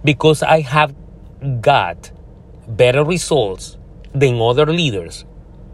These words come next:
than other managers who have used authority. So I challenge you today to learn how to influence people and use your influence, not your authority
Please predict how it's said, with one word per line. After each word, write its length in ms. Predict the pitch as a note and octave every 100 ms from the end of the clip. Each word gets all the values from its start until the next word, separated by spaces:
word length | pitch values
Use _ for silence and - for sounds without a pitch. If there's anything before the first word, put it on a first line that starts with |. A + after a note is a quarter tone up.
| -
than 180 | A#2+ A2+
other 220 | C3 D#3
managers 680 | D3+ D#3+ C3+ G2 F#2 - - - - - - - - - - -
who 120 | C3+
have 260 | B2+ B2 A#2
used 320 | A#2 A2+ -
authority. 580 | G#2 G2+ F#2 F2 - - - - - - - - - - - - - - - -
So 200 | - D3+
I 100 | C#3
challenge 540 | B2+ - D3 D#3+ E3+ -
you 280 | C#3 G2+ - - - - -
today 600 | - C#3+ D#3 A#2 F2+ F2 - - - - - - -
to 120 | D3
learn 360 | C3 C3+ D3+ D3+
how 300 | A#2+ C#3 D3+
to 200 | - C#3
influence 400 | C#3 C3+ C3 -
people 480 | - C3+ - - - - - -
and 160 | E3+ E3
use 380 | D#3 D#3+ G#3+ G3+
your 160 | G3+ G3
influence, 580 | G3 D3+ F#2+ F#2 F2+
not 320 | B2+ C3+ E3 D#3+
your 140 | F3
authority 600 | F3 F3 D#3 G2 - E2+